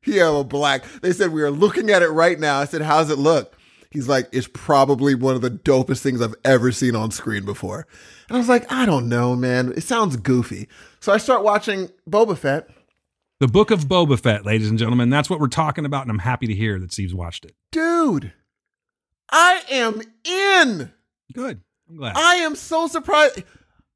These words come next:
Speaker 1: Okay, I'm not gonna go over to the top. I'm not gonna go over the top.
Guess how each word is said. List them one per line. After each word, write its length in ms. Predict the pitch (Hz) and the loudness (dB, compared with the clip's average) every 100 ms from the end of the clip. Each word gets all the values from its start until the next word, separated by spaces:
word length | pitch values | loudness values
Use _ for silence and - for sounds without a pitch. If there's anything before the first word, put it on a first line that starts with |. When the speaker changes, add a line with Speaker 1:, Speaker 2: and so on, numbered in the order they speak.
| 170 | -4
Speaker 1:
Okay, 180 | 170 180 | -2 -2
I'm 100 | 147 | -2
not 140 | 156 | -2
gonna 120 | 175 | -2
go 100 | 151 | -2
over 100 | 147 | -2
to 60 | 143 | -6
the 80 | - | -10
top. 260 | - - 131 | -18 -16 -8
I'm 80 | |
not 100 | 139 | -6
gonna 100 | 160 135 | -6 -6
go 80 | |
over 140 | 117 - | -8 -10
the 80 | 185 | -18
top. 260 | 117 80 | -20 -20